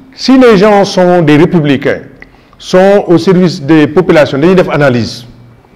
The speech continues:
Parce que doo ñëw rek ñu leen supprimer leen ñu supprimer. Pourquoi vous voulez qu'on supprime ? Vous faites une analyse, vous faites une présentation. Wax ni lii moo tax, lii, lii, lii. Léegi nag nit ki, en âme et conscience, moom mooy apprécier.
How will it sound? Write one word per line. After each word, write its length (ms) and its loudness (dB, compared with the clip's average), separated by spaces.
Parce 140 -8
que 280 -2
doo 160 2
ñëw 180 2
rek 120 2
ñu 60 0
leen 160 -2
supprimer 380 -4
leen 180 0
ñu 60 -2
supprimer. 400 -6
Pourquoi 340 0
vous 160 -2
voulez 280 0
qu'on 160 -4
supprime ? 360 -8
Vous 60 -20
faites 240 -6
une 100 -8
analyse, 420 0
vous 80 -8
faites 200 -8
une 140 -6
présentation. 720 -4
Wax 160 -2
ni 120 0
lii 180 0
moo 200 2
tax, 200 -4
lii, 240 -2
lii, 180 0
lii. 280 0
Léegi 220 2
nag 120 2
nit 220 2
ki, 180 -2
en 220 -2
âme 180 2
et 80 2
conscience, 580 -2
moom 200 -2
mooy 180 0
apprécier. 500 -4